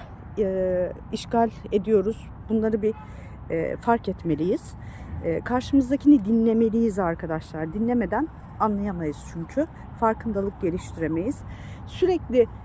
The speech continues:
karşıdan beklemeye odaklandığımız zaman da kendimizi göremeyiz. O yüzden biz kendimizde neler veriyoruz, neyi fazla veriyoruz örneğin. Yani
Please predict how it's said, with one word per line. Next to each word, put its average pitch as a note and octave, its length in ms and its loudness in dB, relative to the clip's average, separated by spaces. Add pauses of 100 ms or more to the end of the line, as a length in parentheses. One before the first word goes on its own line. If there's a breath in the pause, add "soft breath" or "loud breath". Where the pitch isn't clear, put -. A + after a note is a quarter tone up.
(140 loud breath)
karşıdan C4+ 640 4
beklemeye C#4 440 4
odaklandığımız C#4 880 4
zaman D#4 460 6
da B3 60 4
kendimizi B3+ 580 4
göremeyiz. D3 580 0
O E4+ 80 2
yüzden D#4+ 380 2
biz - 180 -4
kendimizde C#4 580 4
neler C4 320 2
veriyoruz, F3+ 420 2 (100)
neyi G#3 180 2
fazla C#4+ 420 4
veriyoruz D#3+ 460 2
örneğin. C#3 440 -2
Yani G3 340 2